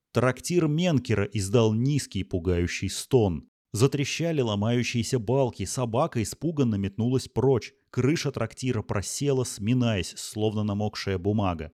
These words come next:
На мостовую смертоносным дождем посыпались осколки черепицы. Все здание покосилось в сторону бухты, затем угрожающе накренилось на своих подпорках.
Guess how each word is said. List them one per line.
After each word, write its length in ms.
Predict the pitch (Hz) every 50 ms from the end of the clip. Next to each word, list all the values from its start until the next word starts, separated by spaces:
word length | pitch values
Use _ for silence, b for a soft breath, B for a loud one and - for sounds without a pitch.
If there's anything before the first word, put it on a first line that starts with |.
| _ _ -
На 140 | 107 120 139
мостовую 560 | 151 147 - - 156 143 139 180 190 156 -
смертоносным 720 | - - 131 135 - - 127 139 156 147 - 147 131 120
дождем 380 | 120 113 101 98 123 139 135
посыпались 580 | - 117 113 - - 156 139 131 123 110 - -
осколки 440 | 117 - - - 131 123 - - 117
черепицы. 680 | - - 123 117 117 117 - 135 120 - - - - _ _ _ _ _ _ _ _ _ _ _
Все 180 | - - 147 131
здание 380 | 107 117 147 151 143 131 117
покосилось 600 | 123 - - - 107 - - 117 110 101 95 -
в 60 | - -
сторону 420 | - - 123 113 104 107 107 104
бухты, 420 | 101 101 110 101 - - - 92
затем 380 | 82 78 107 101 - 123 123 123
угрожающе 720 | 107 90 104 101 92 71 82 117 131 135 127 - - 123
накренилось 640 | 110 107 - - 101 95 95 123 127 107 98 - -
на 60 | 90
своих 360 | - - - 90 92 90 -
подпорках. 680 | - 92 - - - 98 92 87 - - 85 - -